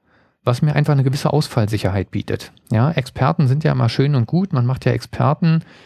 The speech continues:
im Wesentlichen dafür, dass man effizienter ist. Jemand, der sich nur mit Datenbanklayer beschäftigt, der kann das dann auch super performant.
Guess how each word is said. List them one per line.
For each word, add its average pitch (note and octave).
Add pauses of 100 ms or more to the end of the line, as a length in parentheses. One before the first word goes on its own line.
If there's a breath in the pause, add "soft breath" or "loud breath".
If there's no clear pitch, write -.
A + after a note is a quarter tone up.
(180 loud breath)
im A2+
Wesentlichen C3+
dafür, -
dass B2
man A2
effizienter C#3+
ist. E3+
Jemand, A#2
der G#2+
sich G#2
nur F3+
mit C#3+
Datenbanklayer C3
beschäftigt, B2+
der B2+
kann B2
das C3
dann C#3
auch B2+
super C3+
performant. C3